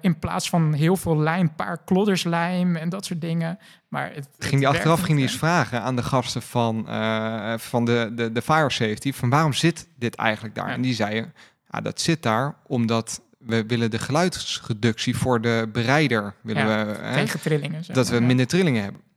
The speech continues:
Speaker 1: Ja.
Speaker 2: Oh, oké, daar was hij enigszins verbaasd over, want hij dacht: "Nou, dat zou er vast voor safety hazards zitten." Maar
Speaker 1: Ja.
Speaker 2: goed, oké.
Speaker 1: Ja.
Speaker 2: Dus die gaan praten met die gasten van de
Speaker 1: Akoes-, van
Speaker 2: geluidsinsolatie,
Speaker 1: akoestiek, ja, ja,
Speaker 2: van
Speaker 1: ja.
Speaker 2: akoestiek. En die wisten eigenlijk nergens van. Die zeiden: "Nou,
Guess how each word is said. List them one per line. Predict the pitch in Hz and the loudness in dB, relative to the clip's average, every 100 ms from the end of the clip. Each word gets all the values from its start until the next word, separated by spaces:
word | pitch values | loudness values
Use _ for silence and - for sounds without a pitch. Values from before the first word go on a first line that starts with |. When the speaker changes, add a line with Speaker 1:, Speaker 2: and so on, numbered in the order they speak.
| _ | _
Speaker 1:
Ja. | - - 196 | -10 -6 -4
Speaker 2:
Oh, | 175 _ _ _ | -6 _ _ _
oké, | - - 135 | -4 2 2
daar | 165 127 120 | 2 -2 0
was | 123 - | -2 0
hij | 135 | 0
enigszins | 120 107 | 0 -4
verbaasd | - 110 120 120 | -4 0 0 -2
over, | 135 | -2
want | 139 | -2
hij | 113 | -2
dacht: | 110 | -2
"Nou, | 131 123 | -2 -4
dat | 98 101 | -4 -4
zou | 113 107 | 0 0
er | 104 | 0
vast | 120 - | 0 0
voor | 110 | 0
safety | 123 131 - 110 | 2 2 2 0
hazards | 107 107 | 0 -2
zitten." | 117 113 156 | -4 -4 0
Maar | 156 | 2
Speaker 1:
Ja. | 143 | 0
Speaker 2:
goed, | - 147 | 0 0
oké. | 160 - | 0 2
Speaker 1:
Ja. | 139 - - | 0 -2 -14
Speaker 2:
Dus | - 196 | -14 -4
die | 165 | 0
gaan | 165 | 2
praten | 165 151 | 2 2
met | 143 | 0
die | 139 | -2
gasten | - 147 - | 0 -2 -2
van | 131 131 123 117 113 | -4 -2 -2 -2 -2
de | 117 117 | 0 0
Speaker 1:
Akoes-, | 110 | 0
van | 113 123 147 156 - - 165 | -2 2 4 4 0 -2 -2
Speaker 2:
geluidsinsolatie, | 131 113 107 | 0 2 2
Speaker 1:
akoestiek, | 135 147 190 | 0 -2 -6
ja, | |
ja, | 151 - | -8 -8
Speaker 2:
van | 143 | -2
Speaker 1:
ja. | |
Speaker 2:
akoestiek. | 156 - 147 123 - - _ _ | -2 -2 -2 -2 -4 -20 _ _
En | 143 | 0
die | 135 | 2
wisten | 117 - | 0 0
eigenlijk | 104 107 113 | -2 0 0
nergens | 107 - | -2 -2
van. | 151 | -2
Die | 104 | -2
zeiden: | 110 113 | -2 -2
"Nou, | 113 | -2